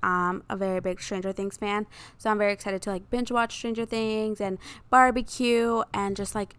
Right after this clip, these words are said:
chill, have cake and not go to the gym. Like, just do things that I love. Um, I've been reading Colleen Hoover books. So just, like,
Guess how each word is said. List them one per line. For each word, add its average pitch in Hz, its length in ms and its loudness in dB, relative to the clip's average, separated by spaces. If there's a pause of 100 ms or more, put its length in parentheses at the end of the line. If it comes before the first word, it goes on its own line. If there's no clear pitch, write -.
(140)
chill, 233 540 6
have - 300 -2
cake 240 520 0
and 208 140 0 (320)
not 196 180 2
go 202 80 0
to 185 60 -4
the 185 120 2
gym. 240 440 4
Like, 220 140 0
just - 240 -4
do 320 100 0 (180)
things 214 220 0
that 214 140 2
I 202 80 2
love. 185 420 0 (460)
Um, 196 400 4
I've 196 120 0
been 202 120 0
reading 196 240 0
Colleen 202 320 0
Hoover 202 380 0
books. 196 420 0
So 185 320 -2
just, - 180 -10
like, 233 180 -4